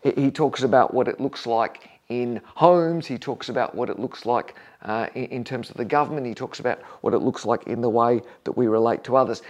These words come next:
And this week, he's gonna go on and talk about what that holy life looks like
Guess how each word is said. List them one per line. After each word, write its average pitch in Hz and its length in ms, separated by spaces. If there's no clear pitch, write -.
And 156 220
this 269 260
week, 117 380
he's 127 140
gonna 143 240
go 127 160
on 127 100
and 127 80
talk 131 180
about 131 200
what 156 300
that 151 140
holy 156 440
life 139 320
looks 185 280
like 98 400